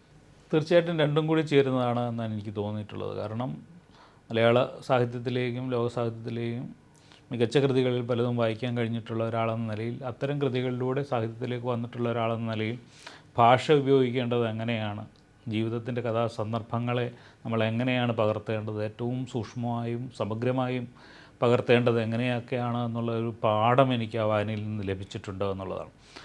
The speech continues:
അപ്പോൾ പറയാനുള്ള കാര്യം ഏറ്റവും സമഗ്രമായി പറയണം, ഏറ്റവും സൂക്ഷ്മമായി പറയണം, ഏറ്റവും ആധികാരികമായി പറയണം എന്നുള്ള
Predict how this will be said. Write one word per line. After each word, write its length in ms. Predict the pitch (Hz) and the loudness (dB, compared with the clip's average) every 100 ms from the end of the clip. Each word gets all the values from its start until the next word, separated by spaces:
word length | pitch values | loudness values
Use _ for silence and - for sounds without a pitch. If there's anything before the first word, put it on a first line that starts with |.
| - - | -16 -8
അപ്പോൾ 180 | 127 120 | -2 2
പറയാനുള്ള 440 | 113 127 139 139 | 6 6 6 6
കാര്യം 360 | 135 135 143 135 | 4 2 -2 -6
ഏറ്റവും 340 | 123 123 131 | -6 -4 -4
സമഗ്രമായി 560 | - 117 113 127 131 127 127 | -2 -2 0 2 2 0 -4
പറയണം, 360 | 123 123 123 | -6 -8 -10
ഏറ്റവും 260 | 117 127 123 | -8 -6 -6
സൂക്ഷ്മമായി 640 | - 117 120 - 127 127 | -4 -4 -4 -4 -4 -4
പറയണം, 500 | 127 120 120 117 131 | -4 -6 -8 -10 -10
ഏറ്റവും 320 | 110 123 117 | -8 -4 0
ആധികാരികമായി 720 | 113 117 123 135 139 131 131 127 | 2 4 8 6 6 0 -4 -4
പറയണം 420 | 120 117 117 127 139 | -6 -6 -6 -10 -10
എന്നുള്ള 440 | 123 117 120 117 | -10 -6 -4 -4